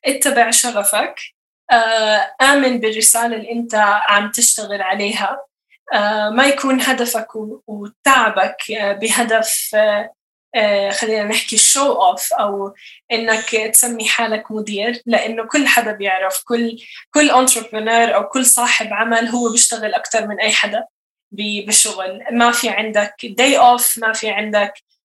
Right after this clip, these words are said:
آه، ساعة for coffee. كل هذا الحكي بيروح لأنه شغلك ومسؤوليتك.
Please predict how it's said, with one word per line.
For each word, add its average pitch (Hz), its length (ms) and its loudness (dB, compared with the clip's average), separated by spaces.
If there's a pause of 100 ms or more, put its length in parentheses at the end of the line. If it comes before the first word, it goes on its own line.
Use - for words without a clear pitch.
(140)
آه، 208 260 4
ساعة 208 480 2
for 220 220 -4 (140)
coffee. 240 440 2 (600)
كل 285 100 4
هذا 269 240 4
الحكي 254 340 0
بيروح 233 440 0
لأنه 220 580 0
شغلك 190 480 0
ومسؤوليتك. 226 800 -4